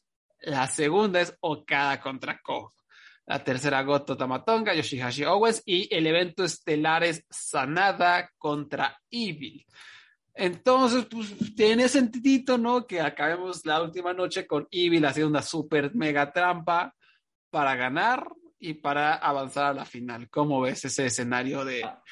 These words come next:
Speaker 1: de Halloween?
Speaker 2: Au-,
Speaker 1: <laughs> Ese escenario de Halloween,
Speaker 2: aunque
Speaker 1: ahora que estamos en octubre.
Speaker 2: aunque el año pasado,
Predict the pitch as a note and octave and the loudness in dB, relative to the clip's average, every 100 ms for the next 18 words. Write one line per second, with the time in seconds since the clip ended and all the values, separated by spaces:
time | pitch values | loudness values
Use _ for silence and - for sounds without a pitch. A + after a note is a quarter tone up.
0 | - F3 E3 F3+ F#3+ F#3 C#3 C3 F3+ A2 | -4 0 2 4 4 4 2 0 0 -2
1 | D3+ D3 G3 - F3 F3 F#3 E3+ D#3 F3+ | -6 0 0 2 2 2 4 4 4 4
2 | D3+ C#3 D3 D3 - D3 D3 C#3+ C3+ - | 2 0 2 2 -2 -6 -6 -6 -8 -4
3 | D3 C#3 A#2+ - _ _ _ _ A2+ G#2+ | -2 -2 -6 -16 _ _ _ _ -16 -16
4 | _ - D3 F3 C#3+ C3+ C3+ D#3+ G3+ G3+ | _ -2 0 0 -2 -2 0 -2 -4 -2
5 | E3+ - D#3 C3+ A#2+ A#2 B2 | -2 0 2 2 2 -2 -6